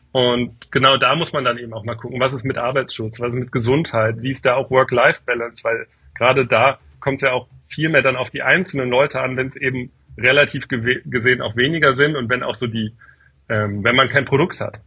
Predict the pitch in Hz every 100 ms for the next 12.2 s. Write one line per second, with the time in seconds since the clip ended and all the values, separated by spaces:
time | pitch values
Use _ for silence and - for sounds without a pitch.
0 | _ - 113 117 120 127 131 139 139 139
1 | 143 139 160 147 131 139 131 143 135 135
2 | 139 135 135 151 139 127 123 127 120 -
3 | 135 131 117 110 110 - 135 - _ _
4 | 127 - _ - 113 120 123 120 - -
5 | - - 123 131 147 135 127 123 139 131
6 | - 123 123 117 123 113 120 156 175 170
7 | 143 156 - 139 - - 151 160 147 -
8 | 131 127 135 151 131 - - 147 151 127
9 | 135 165 175 156 143 139 117 113 - 117
10 | 170 - 196 - _ _ _ _ _ -
11 | 139 139 147 135 135 143 - 135 135 117
12 | 139 143